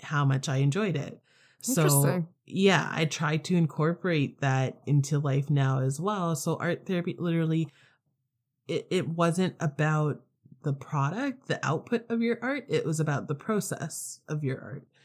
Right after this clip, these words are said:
Speaker 1: And there was no one telling you that it was right or wrong. They might just have asked us to explain what it meant to us or why, why we did what we did. And it's like, "That's great."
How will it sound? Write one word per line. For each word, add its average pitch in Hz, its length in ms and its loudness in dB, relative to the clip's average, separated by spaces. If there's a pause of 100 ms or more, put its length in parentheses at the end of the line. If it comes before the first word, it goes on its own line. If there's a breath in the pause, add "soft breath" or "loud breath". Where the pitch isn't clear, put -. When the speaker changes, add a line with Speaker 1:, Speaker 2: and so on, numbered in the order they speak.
(300 soft breath)
Speaker 1:
And 156 320 4
there 160 120 4
was 156 160 4
no 165 180 4
one 180 280 4
telling 170 380 2
you 160 220 4
that 160 180 0
it - 80 -4
was 143 200 -2
right 147 220 0
or 156 140 0
wrong. 156 480 2
They 160 120 0
might 151 280 0
just - 320 -6
have 156 180 -2
asked 151 480 -2
us 151 200 0
to - 180 -6
explain 151 640 0 (380 loud breath)
what 156 200 2
it - 100 -4
meant 165 220 0
to 170 100 0
us 151 220 0
or 147 120 2
why, 156 340 -2
why 156 320 0
we 156 140 2
did 156 180 0
what 151 140 -2
we 143 120 2
did. 185 320 0
And 160 120 2
it's 143 200 -4
like, 151 200 -4
"That's 151 200 -6
great." - 340 -6